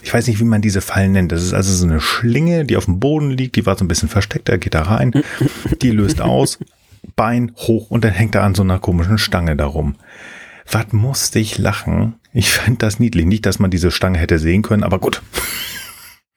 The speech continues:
Speaker 1: Ich hab die Dinger nie so richtig verstanden. Aber, ähm, die, diese Szene ist einfach ganz niedlich, wie er da rumbamselt und, ähm, die Crew dann da irgendwie, "Hö, was ist hier passiert?" Und Worf guckt schon wieder ganz knuddelig.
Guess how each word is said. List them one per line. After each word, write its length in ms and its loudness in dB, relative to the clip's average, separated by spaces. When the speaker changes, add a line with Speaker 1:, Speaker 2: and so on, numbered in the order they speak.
Speaker 1:
Ich 80 -8
hab 100 0
die 120 2
Dinger 260 2
nie 160 2
so 120 0
richtig 220 -4
verstanden. 560 -2
Aber, 600 0
ähm, 540 2
die, 340 -2
diese 280 0
Szene 340 0
ist 140 -2
einfach 280 0
ganz 300 0
niedlich, 680 0
wie 120 0
er 100 2
da 100 2
rumbamselt 920 0
und, 640 0
ähm, 340 2
die 120 0
Crew 280 -2
dann 200 0
da 100 2
irgendwie, 240 0
"Hö, 240 2
was 80 0
ist 60 -2
hier 100 2
passiert?" 460 0
Und 120 0
Worf 220 0
guckt 200 -6
schon 100 -2
wieder 160 2
ganz 200 -2
knuddelig. 540 0